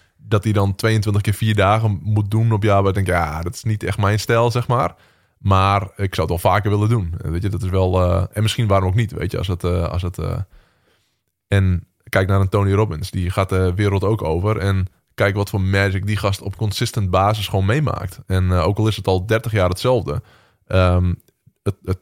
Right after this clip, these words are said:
ja, er gebeurt gewoon magic. En als je in die zone of genius zoveel mogelijk kunt doen, is dat zeker wel, eh, is dat gewoon magic. En ja, ik ervaar dat nu van, "Shit, dat, als ik dat mag doen voor Altijd Vrij of die seminars of,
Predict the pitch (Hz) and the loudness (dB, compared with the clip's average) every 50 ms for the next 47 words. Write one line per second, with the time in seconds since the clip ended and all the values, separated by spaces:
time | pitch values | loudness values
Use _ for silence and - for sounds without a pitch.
0 | _ _ _ _ - 101 95 87 92 95 101 98 - - 107 101 110 113 - - | _ _ _ _ -2 0 0 0 -2 -2 -4 -2 -2 0 0 0 0 0 0 -2
1 | 90 90 95 113 120 117 85 76 - 92 95 95 - 107 90 82 95 98 95 92 | -2 0 0 0 0 -2 -2 -4 -2 0 0 0 0 0 0 0 0 0 0 0
2 | 92 101 101 101 98 92 92 104 104 110 107 101 98 - 95 - - 107 104 98 | 0 0 2 2 0 0 0 0 0 2 2 0 0 -2 -2 -2 0 0 2 2
3 | 92 92 90 - 92 92 92 104 123 143 - - _ _ _ _ _ _ _ _ | 2 0 0 0 -2 0 0 0 0 -2 -4 -8 _ _ _ _ _ _ _ _
4 | _ - 98 95 101 92 - 104 95 98 95 95 90 92 90 90 87 90 87 90 | _ -4 -2 -2 -2 -2 0 0 0 0 0 0 2 2 2 2 2 2 2 2
5 | 90 90 90 - - _ _ _ _ _ _ _ _ _ _ - 117 110 - 101 | 2 0 0 -4 -8 _ _ _ _ _ _ _ _ _ _ -2 -2 0 0 -2
6 | 90 - 90 85 90 92 90 90 82 - 82 85 87 87 85 - _ _ _ _ | -2 -2 -2 0 2 0 0 0 -4 -6 -4 -2 -2 -2 -4 -6 _ _ _ _
7 | _ _ _ _ _ _ _ _ _ _ _ _ _ - 104 95 90 78 - - | _ _ _ _ _ _ _ _ _ _ _ _ _ 0 2 2 2 0 -2 -8
8 | _ _ _ _ _ _ _ _ - 117 101 - - 110 95 - - 107 107 117 | _ _ _ _ _ _ _ _ -4 -4 -4 -2 -2 -4 -2 0 2 2 2 4
9 | 113 104 90 95 92 85 85 - - - - - - - - - - - 90 90 | 2 0 0 -2 -2 -4 -4 -4 -6 -6 -6 -6 -8 -10 -10 -14 -8 -6 -6 -6
10 | - - - - _ _ - 101 95 95 107 95 92 - 98 95 90 95 95 95 | -6 -8 -14 -20 _ _ -12 -10 -10 -6 -4 -4 -4 -2 -2 -2 -2 -2 -2 -2
11 | - - - - - - 95 - - 90 87 90 90 87 90 95 - - - - | -2 -4 -4 -4 -4 -6 -8 -4 -2 0 0 0 0 -2 -2 -6 -8 -10 -8 -4
12 | 87 87 87 90 87 90 92 90 90 - 87 - - | -4 -2 -2 -2 0 0 -2 -2 -4 -6 -8 -10 -12